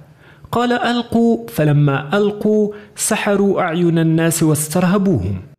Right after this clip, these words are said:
أي أن السحر يتم بالتخييل لأعين الناس وخداعها بما ترى،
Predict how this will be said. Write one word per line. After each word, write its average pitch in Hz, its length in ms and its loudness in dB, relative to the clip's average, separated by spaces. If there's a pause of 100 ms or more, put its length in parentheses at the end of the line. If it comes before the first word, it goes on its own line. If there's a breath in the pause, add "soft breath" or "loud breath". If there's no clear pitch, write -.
(140)
أي 190 260 -2
أن 247 160 2
السحر 220 460 -2
يتم 190 520 2
بالتخييل 170 960 0
لأعين 160 520 0
الناس 156 480 2
وخداعها 156 800 2
بما 185 320 2
ترى، 101 380 -4